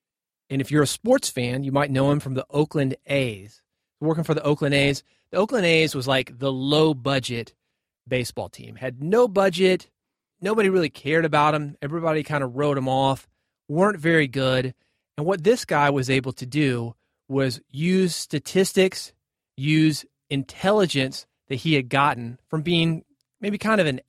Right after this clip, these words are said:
average baseball player, but somebody who had had a little bit of success as a professional,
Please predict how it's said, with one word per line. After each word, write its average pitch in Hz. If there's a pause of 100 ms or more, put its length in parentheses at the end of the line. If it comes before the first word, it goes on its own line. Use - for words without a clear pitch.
average 151 (260)
baseball 139
player, 147 (360)
but 165
somebody 190
who 170
had 156
had 156
a 139
little 226
bit 151
of 131
success - (440)
as 147
a 131
professional, 123